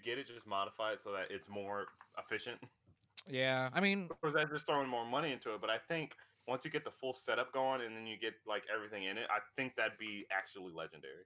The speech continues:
Speaker 2: Yeah, like, long term, that would last, you know? Here's the only thing, though. There's only ma-, they
Speaker 1: Uh-huh.
Speaker 2: only come in manual, so we have to learn how to drive stick.
Speaker 1: Uh,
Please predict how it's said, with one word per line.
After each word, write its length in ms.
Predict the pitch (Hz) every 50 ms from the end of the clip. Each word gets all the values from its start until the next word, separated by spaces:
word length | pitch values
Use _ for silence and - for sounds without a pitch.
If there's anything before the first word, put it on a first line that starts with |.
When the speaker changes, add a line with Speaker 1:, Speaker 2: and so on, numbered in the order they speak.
| _ _
Speaker 2:
Yeah, 260 | 165 170 165 123 104
like, 180 | 98 117 135 120
long 240 | 135 139 165 190 185
term, 220 | - 202 196 180
that 120 | 156 143 143
would 120 | 139 127
last, 420 | 123 120 113 104 101 104 - - - 117 113 _
you 100 | - 120
know? 260 | 117 113 117 117 120 120 - _ _ _ _ _ _ _ _ _ _ - - - - -
Here's 140 | - 208 226
the 60 | 208
only 140 | 226 208 180
thing, 180 | - 196 175 156
though. 240 | 127 110 107 98 - _ _
There's 120 | - 135 143
only 200 | 160 175 185 180
ma-, 180 | 160 143 -
they 80 | - 165
Speaker 1:
Uh-huh. 60 | 170
Speaker 2:
only 120 | 170 180 170
come 140 | - 165 160
in 80 | 151
manual, 400 | 139 127 123 120 110 104 92 95 _
so 140 | - - 147
we 80 | 135 131
have 100 | 139 -
to 40 | 139
learn 100 | 131 131
how 80 | 131
to 60 | 110 -
drive 180 | - 123 113 -
stick. 320 | - - 104 87 - - - _ _ _ _ _ _ _ _ _ _ -
Speaker 1:
Uh, 440 | 139 147 135 131 127 127 123 120